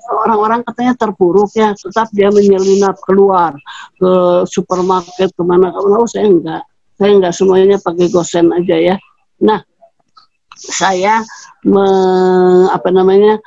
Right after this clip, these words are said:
membuat, eh, tanaman-tanaman ya. Ada bunga, ada sayuran, ada kacang panjang, ada bayam, ada, wah, segala macam ya. Eh, tanaman-tanaman di halaman rumah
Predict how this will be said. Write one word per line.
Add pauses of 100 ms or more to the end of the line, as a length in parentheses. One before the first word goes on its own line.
(320)
membuat,
eh,
tanaman-tanaman (160)
ya. (360)
Ada
bunga,
ada (240)
sayuran, (480)
ada
kacang
panjang,
ada (320)
bayam,
ada,
wah,
segala
macam
ya. (600)
Eh,
tanaman-tanaman
di
halaman
rumah